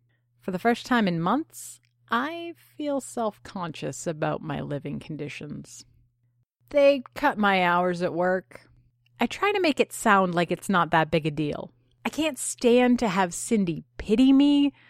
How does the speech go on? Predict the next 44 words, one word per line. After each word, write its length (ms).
but 100
at 140
the 100
same 320
time, 400
I 220
don't 280
know 160
that 160
I 120
want 240
to 40
be 180
alone 420
either." 520
"Ouch," 480
she 200
says, 360
sitting 340
on 100
my 140
bed 300
amongst 360
the 80
dirty 280
clothes, 500
picking 300
up 160
empty 260
cups. 560
"You 140
want 160
me 100
to 80
keep 260
an 160
eye 220
out 180
in 80
case 280
I 60
see 200
something 420
else? 520